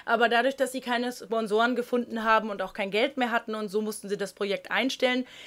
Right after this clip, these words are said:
Aber dass die ganzen Digimon, die es jetzt so gibt, eben den Monstern, die die damals erfunden hatten, nachempfunden worden und so.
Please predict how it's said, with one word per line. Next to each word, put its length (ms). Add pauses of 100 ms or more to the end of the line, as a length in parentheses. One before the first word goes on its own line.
Aber 200
dass 160
die 100
ganzen 380
Digimon, 480
die 160
es 140
jetzt 180
so 100
gibt, 280
eben 280
den 380
Monstern, 460
die 180
die 160
damals 320
erfunden 460
hatten, 180
nachempfunden 640
worden 280
und 120
so. 220